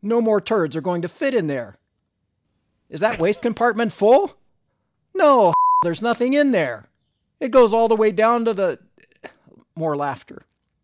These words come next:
"When I got in there, I had to stick my hand in there and," he put it in the bag.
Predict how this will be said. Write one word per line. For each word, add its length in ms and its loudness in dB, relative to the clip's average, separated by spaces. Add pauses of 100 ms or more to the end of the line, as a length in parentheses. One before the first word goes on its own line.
(1700)
"When 160 -4
I 100 -2
got 220 0
in 140 -2
there, 340 -2 (240)
I 120 -2
had 180 0
to 80 -6
stick 260 -2
my 200 -2
hand 360 -4
in 140 -2
there 260 -2
and," 260 -6 (1040)
he 100 -14
put 200 0
it 100 0
in 100 0
the 80 -4
bag. 480 -6